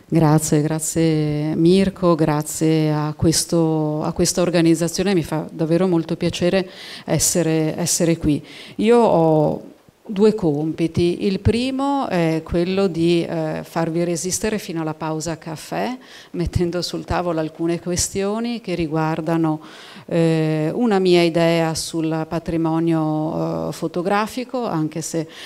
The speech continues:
eh, questo congresso ha, ha specificato nella locandina un terreno di confronto, io provo a discuterlo invece come un terreno, eh, conteso, eh, come si usa un'espressione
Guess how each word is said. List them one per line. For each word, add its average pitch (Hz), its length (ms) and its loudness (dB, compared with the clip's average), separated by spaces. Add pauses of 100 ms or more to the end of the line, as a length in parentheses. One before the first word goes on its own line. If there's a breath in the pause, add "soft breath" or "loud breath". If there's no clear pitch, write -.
(140 loud breath)
eh, 170 200 0
questo 165 320 -4
congresso 160 1080 -4
ha, 165 240 -10 (400)
ha - 80 -14
specificato 170 880 -4
nella 165 220 0
locandina 180 520 0
un 175 140 4
terreno 180 360 2
di 170 120 0
confronto, 160 680 -4 (300 loud breath)
io 190 140 2
provo 165 260 2
a 165 60 4
discuterlo 165 580 -2
invece 151 420 -2 (220 loud breath)
come 170 400 2
un 165 300 2
terreno, 156 720 0
eh, 160 260 0
conteso, 160 840 2
eh, 170 200 -2
come 165 240 0
si 160 200 -4
usa 165 280 0
un'espressione 170 920 0